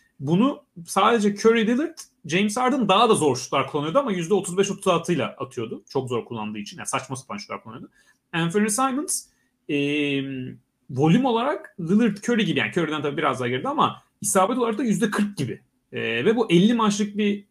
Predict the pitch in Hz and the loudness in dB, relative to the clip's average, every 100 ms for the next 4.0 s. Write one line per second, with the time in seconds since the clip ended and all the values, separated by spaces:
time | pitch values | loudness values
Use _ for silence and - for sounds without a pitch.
0 | - 170 165 170 220 240 233 254 220 220 | -4 0 0 2 0 0 0 0 -2 6
1 | 247 262 214 202 - 208 - - 156 131 | 6 6 2 2 0 -4 -6 -6 -2 0
2 | 117 113 104 - 123 120 170 262 196 208 | 0 -4 -6 -6 -6 -4 -4 -2 0 -2
3 | - - 175 - 117 107 135 147 269 269 | -4 -4 -4 -4 -8 -6 -4 0 0 -2